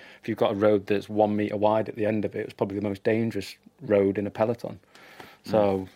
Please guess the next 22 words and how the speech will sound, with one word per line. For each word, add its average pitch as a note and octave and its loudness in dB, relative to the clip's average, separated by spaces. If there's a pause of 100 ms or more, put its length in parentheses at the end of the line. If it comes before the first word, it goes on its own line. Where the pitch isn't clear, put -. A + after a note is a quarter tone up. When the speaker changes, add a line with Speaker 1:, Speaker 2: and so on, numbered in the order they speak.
(100)
Speaker 1:
yeah, F#2+ 2
I F#2 4
c-, - -8
you A#2 -4
can't G#2+ -2
blame G2 0
him G2 -4
for, F#2+ -2 (680)
for C3+ 4
being B2+ 6
angry A2+ 4
and G#2+ 4
saying G2+ 4
it's G2+ -4
their G#2 4
fault, G2 2
but G#2 0
at G#2+ -2
the A2 -2
same G#2+ 2
time, G2 0
it's, - -8